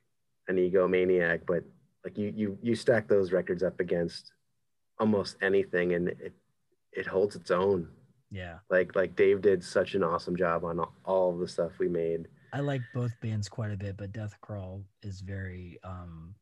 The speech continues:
Speaker 2: pretty unfuckwithable. I mean, it's just, it's, it's serious.
Speaker 1: Well, thank you.
Speaker 2: A-, any, anybody who likes heavy music of really almost any kind, but particularly, um,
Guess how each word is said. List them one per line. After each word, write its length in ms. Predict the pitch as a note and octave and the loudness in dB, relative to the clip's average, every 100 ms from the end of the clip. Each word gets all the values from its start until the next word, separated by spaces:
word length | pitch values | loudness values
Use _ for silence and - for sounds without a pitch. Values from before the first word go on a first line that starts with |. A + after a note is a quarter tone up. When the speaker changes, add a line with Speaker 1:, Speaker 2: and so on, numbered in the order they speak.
| _ _ _ _ _ _ _ _ _ _ _ _ _ _ _ | _ _ _ _ _ _ _ _ _ _ _ _ _ _ _
Speaker 2:
pretty 240 | - G#2+ F#2 | -8 -8 -8
unfuckwithable. 880 | E2 G2 F2 - F#2+ - D2+ D2 G#2 _ | -12 -14 -16 -14 -18 -18 -20 -20 -20 _
I 60 | G2 | -16
mean, 180 | F2 E2+ | -14 -14
it's 240 | E2+ - | -16 -18
just, 280 | - E2 - _ - | -18 -18 -18 _ -20
it's, 360 | E2 - - _ _ _ _ _ _ _ _ | -18 -16 -18 _ _ _ _ _ _ _ _
it's 320 | G2+ G2 - _ _ | -14 -14 -18 _ _
serious. 340 | - - F#2+ F#2 | -18 -14 -10 -4
Speaker 1:
Well, 80 | F2+ | 2
thank 220 | G2+ F2+ | 4 4
you. 140 | F#2 - | 0 -2
Speaker 2:
A-, 160 | C3+ - | -10 -4
any, 260 | D3 D3+ B2+ | -2 -2 -2
anybody 420 | C#3+ D#3 D3 C#3+ | -2 0 -2 -4
who 140 | B2+ | -4
likes 420 | A#2+ A2 G#2+ G#2 - | -4 -4 -4 -4 -6
heavy 320 | A2+ G2+ G#2 | -8 -6 -6
music 560 | G2 G2 G2 G2 - - - | -6 -6 -8 -10 -12 -20 -14
of 260 | F#2+ F#2+ F#2+ | -12 -10 -12
really 360 | G2+ G2+ F#2+ F2 | -8 -8 -8 -10
almost 360 | F#2+ F#2+ F#2 - | -10 -8 -8 -12
any 160 | F#2 F2 | -14 -14
kind, 400 | G2 E2+ E2+ E2 | -14 -14 -14 -16
but 120 | D#2+ | -18
particularly, 680 | - - G2 F#2+ E2+ E2+ G2 _ _ _ _ _ _ _ _ - | -18 -12 -10 -10 -12 -16 -20 _ _ _ _ _ _ _ _ -10
um, 440 | F#2+ F#2 E2+ E2 | -8 -8 -10 -14